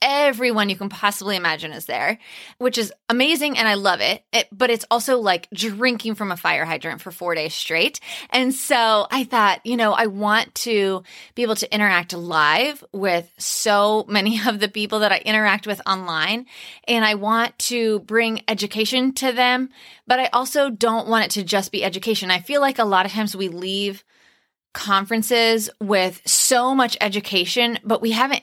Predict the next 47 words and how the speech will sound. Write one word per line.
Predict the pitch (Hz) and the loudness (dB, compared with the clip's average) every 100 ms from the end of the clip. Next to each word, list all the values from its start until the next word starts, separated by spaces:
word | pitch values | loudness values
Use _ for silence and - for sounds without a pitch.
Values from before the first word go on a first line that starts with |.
| - | -4
implemented | 185 226 240 240 254 | -2 -2 0 0 -2
any | - 247 247 | -2 -2 -2
of | 240 | 0
it. | 254 247 | 0 2
And | 220 | 0
you | 214 - | 0 0
almost | 220 233 - | -2 -2 -2
feel | 233 | 0
like | 214 196 | 0 0
my | 180 170 | -2 -4
brain's | 165 170 180 196 | -2 -2 0 -2
on | 214 | -2
fire. | 214 214 220 226 220 - - - - | 0 2 4 2 -2 -14 -20 -20 -8
And | 220 | -2
then | 233 226 | 2 2
you | 226 | 2
get | 214 - | 0 0
back | 190 190 | 0 0
to | - | -2
reality | 202 185 175 202 208 220 202 | -2 2 4 4 0 0 0
of | 160 165 _ _ _ - | 0 -4 _ _ _ -14
kids | - 254 240 208 | -2 2 2 0
and | 196 202 | -2 0
life | 214 214 208 | 2 0 -4
and | 190 | -2
business | 214 220 226 226 202 | 0 0 0 0 -2
and | 175 175 - _ _ _ | -2 -4 -12 _ _ _
just | 233 220 - | -8 -8 -8
things, | 208 226 226 269 277 | -4 2 2 0 -4
and | - 220 208 - - | -4 -4 -4 -6 0
all | 220 214 226 | 2 4 4
of | 208 | 2
the | 208 | 0
things | 208 208 208 | -2 -2 0
you | 202 190 | -4 -4
learned | 175 175 196 | -2 -2 -2
kind | 226 208 | -4 -4
of | |
sit | 208 - 196 185 - - | -6 -6 -2 -2 -2 -4
on | 190 | -6
a | 170 165 _ | -6 -12 _
desk. | 175 113 - - - _ - - - | -2 -2 -4 -10 -18 _ -20 -20 -4
And | 247 233 | -2 -2
so | - 247 233 220 214 208 _ _ | 0 2 4 2 -2 -8 _ _
I | 233 | -2
really | 220 254 269 | 0 0 0
want | 233 214 202 202 | -2 -2 0 0